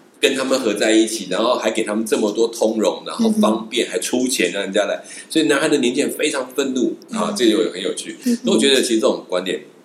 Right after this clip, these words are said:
Speaker 1: 真的，但是真的很难一次把它解决，它真的也需要时间，需要很多慢慢在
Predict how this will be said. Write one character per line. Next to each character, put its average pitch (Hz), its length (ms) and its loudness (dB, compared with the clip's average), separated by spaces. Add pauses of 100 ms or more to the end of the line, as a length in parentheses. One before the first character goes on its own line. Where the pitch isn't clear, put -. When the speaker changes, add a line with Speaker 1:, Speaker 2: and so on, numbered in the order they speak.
(500)
Speaker 1:
真 113 160 4
的， 95 140 2
但 104 140 -2
是 104 240 0 (440)
真 - 120 2
的 - 80 4
很 87 180 -6
难 87 300 -6
一 98 80 -6
次 - 200 -2
把 - 140 -4
它 85 100 -8
解 - 260 -8
决， - 120 -14
它 113 120 -10
真 110 120 -2
的 107 80 2
也 - 80 -4
需 - 120 -8
要 85 120 -2
时 - 280 -10
间， 78 260 -6 (340)
需 - 180 -6
要 95 140 0
很 - 200 -12
多 82 220 -4
慢 92 220 -4
慢 85 300 -6
在 76 400 -4